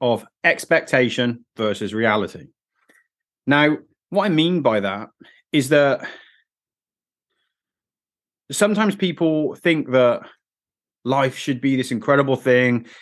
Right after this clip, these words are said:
Uh, it should be, uh, very, like, uh, materialistic. It should be a driving a Rolls Royce everywhere, drinking champagne for breakfast,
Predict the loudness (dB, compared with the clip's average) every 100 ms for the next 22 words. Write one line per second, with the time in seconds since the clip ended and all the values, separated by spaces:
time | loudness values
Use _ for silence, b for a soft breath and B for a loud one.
0 | B -10 -6 -4 -4 -4 -6 -2 0 2
1 | 0 -4 -12 -20 -16 -2 2 2 2 0
2 | -2 -14 -20 _ -20 -16 -8 -8 -4 0
3 | 4 4 4 2 0 2 2 0 -10 b
4 | b b -6 -6 -4 -4 0 2 2 2
5 | -2 0 0 2 0 0 2 0 -2 -4
6 | -4 0 0 0 -2 -2 -2 -4 -4 -4
7 | -4 -6 -2 0 0 0 -2 -2 -2 0
8 | 0 -2 0 0 0 -6